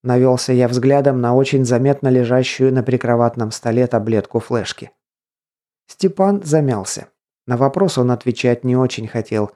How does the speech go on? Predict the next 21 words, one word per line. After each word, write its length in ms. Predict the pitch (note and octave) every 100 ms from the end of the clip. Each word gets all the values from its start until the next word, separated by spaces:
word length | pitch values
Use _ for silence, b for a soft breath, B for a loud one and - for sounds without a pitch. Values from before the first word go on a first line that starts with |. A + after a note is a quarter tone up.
| _ _ _ -
И 180 | C3+ C#3+
из-за 240 | C#3 C3+
его 300 | D3 C#3+ D3
волнения 640 | C3+ C3+ C#3+ E3+ E3 D#3 C#3+
я 240 | C3 C#3
уже 240 | C#3 C3
уверенно 680 | A#2+ A#2+ B2 C3+ C3+ C3 B2+
догадался, 720 | A#2+ B2 A2+ A#2+ A#2+ B2+ B2+
что 240 | A2+ - A2+
это 220 | G#2+ A#2
именно 500 | - A#2 A2 G#2+ G2+
за 160 | G2+ A2+
флешка. 520 | - A1 - - - _ _ _ _ _ _ _ _ _ _
«Протокол 580 | A2 A2 A#2 A2 B2 A#2+
допроса?» 640 | A2+ G#2+ A#2+ D#3 F3+ D#3+ - _ _
поинтересовался 840 | A#2+ A2+ A#2 A#2 - A2 G2+ -
я. 200 | G#2 G2+ - _ _ _ _ _ _ _ _
Отвечать 520 | - - D#3 D#3 F#3+
Степан 440 | - C3+ - A#2+ A#2
не 80 |
стал, 380 | A2+ - D3+ D3